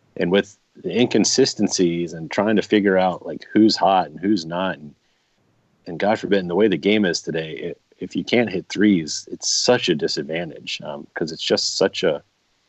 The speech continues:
you know, three-point shot is such a huge part of the game today. And when your team pretty much comes in and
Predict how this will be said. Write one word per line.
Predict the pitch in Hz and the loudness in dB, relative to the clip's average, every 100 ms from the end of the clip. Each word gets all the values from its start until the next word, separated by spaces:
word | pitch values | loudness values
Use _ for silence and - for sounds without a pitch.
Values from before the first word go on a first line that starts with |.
| _ _ _ _ _ | _ _ _ _ _
you | - | -8
know, | 76 67 _ _ _ | -8 -10 _ _ _
three-point | - 117 123 101 | 0 2 2 0
shot | - 107 | 2 2
is | 90 | 2
such | - 95 | -2 -4
a | 80 | -6
huge | - 101 98 - | -4 0 0 0
part | 90 92 | 2 2
of | 78 | 0
the | |
game | 78 85 90 | -6 -4 -4
today. | 80 76 76 71 | -4 -6 -6 -10
And | 76 | -12
when | 80 95 | -6 0
your | 104 | 0
team | - 95 87 | 2 0 2
pretty | 95 92 | 0 0
much | 80 - | 0 -4
comes | 85 87 | -6 0
in | 85 90 85 | 0 0 -4
and | 76 | -12